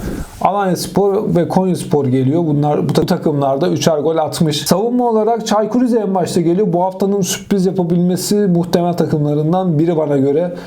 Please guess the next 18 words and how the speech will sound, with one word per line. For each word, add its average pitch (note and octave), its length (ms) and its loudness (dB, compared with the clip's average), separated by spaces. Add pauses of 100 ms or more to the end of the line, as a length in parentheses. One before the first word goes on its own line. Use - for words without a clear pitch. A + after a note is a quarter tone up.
(300)
Ee, C3 120 2
en C3 200 0
yüksek C#3+ 400 -2
puanların D3+ 760 0
geleceği D3 440 2
takım E3 280 0
olabilir. D#3+ 680 0
Defans D3 480 0
ve D3+ 160 2
savunma C#3+ 380 0
anlamında. C3+ 560 0 (540)
Başakşehir, F#3+ 840 0 (120)
Fenerbahçe'ye D#3 600 0
karşı C#3 280 0
yapacaklar. C#3 380 0
İşleri C#3+ 400 0
zor. D3 360 0
Alanyaspor G3 960 -2